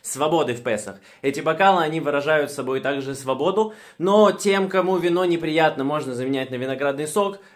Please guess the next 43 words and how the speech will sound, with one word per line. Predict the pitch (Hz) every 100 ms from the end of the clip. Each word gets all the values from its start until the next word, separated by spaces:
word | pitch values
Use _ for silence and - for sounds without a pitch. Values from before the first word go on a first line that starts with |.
| -
Э, | 208 196
детям, | - 202 196 175 151
разумеется, | 151 143 156 156 143 131
стоит, | - 147 143 139
пожалуй, | 131 131 127
заменять | 117 131 135 131
на |
виноградный | 127 131 131 139 135
сок. | 143 202 196
Можно | 139 165 139 135
делать | 147 135 131
микс. | 165 208 - - - -
И | 147
если | 185 190
вы | 165
делаете, | 143 180 170 151 143 139 -
э, | 127 123 120 131
уровень | 165 170 147 135
алкогольности, | 127 135 147 147 127 -
смешиваете | 107 151 165 147 120 120
вино | 110 139 160
с | 156
соком | - 143 127 113
так, | 135
что | 135 - 120
у |
вас | 123 135 127
алкогольность | 117 117 120 135 123 117 -
там | 127 110
больше, | 135 143 139 120
чем | 135 123
три | 131 139
с |
половиной, | - 139 143 165 220 226 220 - -
то | -
это | 190
уже | 190 196
считается, | - 190 180
что | 165 165
вы | 156
вообще | 160 160 160
пьете | 135 139 135 107 - _ _
вино. | 117 117 85 -